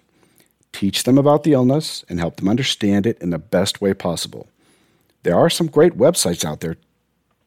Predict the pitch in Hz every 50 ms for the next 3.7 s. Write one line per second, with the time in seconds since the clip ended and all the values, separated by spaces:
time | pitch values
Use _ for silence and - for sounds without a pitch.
0 | _ - - - 117 104 - 135 135 135 - - 92 90 - 113 117 104 - -
1 | - - - - _ - - - - - _ - - 120 - - 151 165 131 104
2 | 90 - - 87 90 85 85 - 95 95 - 104 - - 101 98 - - 92 -
3 | - 78 - - - - - 117 90 - - - - -